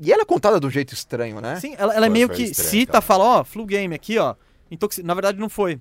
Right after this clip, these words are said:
Speaker 2: foi intoxicacação alimentar.
Speaker 1: Não, não, e,
Speaker 2: E
Speaker 1: e
Speaker 2: vai
Speaker 1: os
Speaker 2: adiante.
Speaker 1: detalhes,
Speaker 2: É.
Speaker 1: que chegaram três pessoas
Speaker 2: Pra
Speaker 1: entregar,
Speaker 2: entregar, é.
Speaker 1: é uma, uma, umas, umas coisas meio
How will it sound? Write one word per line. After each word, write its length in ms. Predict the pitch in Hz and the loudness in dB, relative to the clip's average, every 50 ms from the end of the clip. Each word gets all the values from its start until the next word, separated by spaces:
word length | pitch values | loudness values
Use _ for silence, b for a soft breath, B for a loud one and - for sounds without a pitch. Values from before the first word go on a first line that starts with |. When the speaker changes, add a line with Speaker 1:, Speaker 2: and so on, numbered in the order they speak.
| _ _ | _ _
Speaker 2:
foi 180 | - - 156 | -12 -12 -10
intoxicacação 480 | 156 156 175 165 - - 190 170 - 180 | -8 -8 -8 -8 -8 -8 -8 -6 -4 -4
alimentar. 380 | 175 175 190 277 285 220 175 - | -4 -2 -2 -2 2 2 2 2
Speaker 1:
Não, 60 | 214 | 2
não, 60 | 170 | 0
e, 180 | 147 160 185 160 | -2 -4 -6 -4
Speaker 2:
E 40 | - | -4
Speaker 1:
e 40 | 185 | -2
Speaker 2:
vai 160 | 208 180 196 | 0 0 2
Speaker 1:
os 60 | 208 247 | 2 2
Speaker 2:
adiante. 80 | 220 196 190 | 2 2 4
Speaker 1:
detalhes, 580 | 175 165 185 214 214 196 160 127 120 120 226 | 4 4 4 6 6 6 4 4 2 -2 -4
Speaker 2:
É. 20 | - | -4
Speaker 1:
que 120 | 175 170 | -4 -2
chegaram 420 | - - 202 160 165 180 180 180 | -2 0 0 2 2 2 2 0
três 240 | 160 - 185 208 - | -2 -4 -4 -4 -4
pessoas 1000 | - 202 165 - - - 147 139 151 180 196 185 165 156 131 123 117 113 110 107 110 | -4 -6 -6 -6 -6 -8 -4 -2 2 2 4 4 4 4 4 2 2 0 -2 -2 -4
Speaker 2:
Pra 80 | 143 151 | -6 -6
Speaker 1:
entregar, 220 | 156 139 127 147 139 165 | -8 -6 -6 -4 -2 -2
Speaker 2:
entregar, 520 | 139 131 127 117 123 147 170 165 147 131 | 0 0 2 2 2 2 2 2 2 2
é. 40 | 123 | 2
Speaker 1:
é 60 | 139 165 | 2 0
uma, 120 | 170 - | -2 -4
uma, 140 | 170 185 120 | -10 -10 -10
umas, 420 | 123 131 151 190 196 185 - - - _ _ - | -10 -8 -8 -8 -8 -10 -12 -18 -20 _ _ -18
umas 180 | 165 175 - | -18 -16 -8
coisas 280 | - 208 196 185 180 165 | -6 -4 -4 -4 -6 -10
meio 680 | 160 165 175 175 185 185 175 170 160 151 143 131 127 | -10 -10 -8 -6 -6 -4 -4 -4 -4 -6 -8 -10 -14